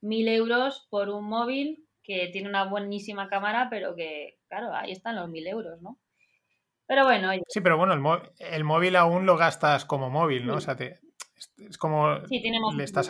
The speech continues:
Speaker 2: sacando un partido a más cosas, ¿no?
Speaker 1: Sí.
Speaker 2: Que, que a lo mejor esa es la duda, yo creo que puede tener mucha gente, que sobre todo con, a la hora de hacer vídeos, las cámaras estas que, la gente que ahora tenga en mente cualquier vídeo de estos así de, de youtubers,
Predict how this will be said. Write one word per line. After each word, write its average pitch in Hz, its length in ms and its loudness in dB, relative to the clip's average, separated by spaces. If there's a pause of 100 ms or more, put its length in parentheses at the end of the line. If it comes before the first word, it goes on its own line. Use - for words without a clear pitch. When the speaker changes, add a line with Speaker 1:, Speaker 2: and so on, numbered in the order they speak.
Speaker 2:
sacando 156 140 2
un 151 120 -4
partido 151 320 4
a 147 60 4
más 143 180 2
cosas, 151 380 -2
¿no? 143 280 -8
Speaker 1:
Sí. - 60 -16
Speaker 2:
Que, 139 240 -10
que 135 120 -10
a 127 40 -6
lo 131 60 -6
mejor 147 240 -2
esa 165 340 -6
es 160 60 2
la 170 80 8
duda, 165 220 6
yo 151 100 2
creo 151 180 2
que 151 60 -14
puede 156 160 0
tener 151 160 0
mucha 139 180 -2
gente, 147 220 -2
que 127 60 -2
sobre 127 160 -4
todo 131 100 -2
con, 143 260 -4
a 160 60 -10
la 131 100 -2
hora 139 120 2
de 147 60 0
hacer 139 220 -2
vídeos, 151 340 -2
las 135 160 -2
cámaras 143 380 0
estas 147 280 -4
que, 143 260 -4 (320)
la 139 120 2
gente 170 240 4
que 175 300 10
ahora 160 200 8
tenga 165 180 4
en 160 60 2
mente 156 220 2
cualquier 151 360 2
vídeo 147 260 2
de 143 80 0
estos 135 240 -6
así 143 380 -2
de, 135 320 -4
de 131 160 -4
youtubers, 143 580 -2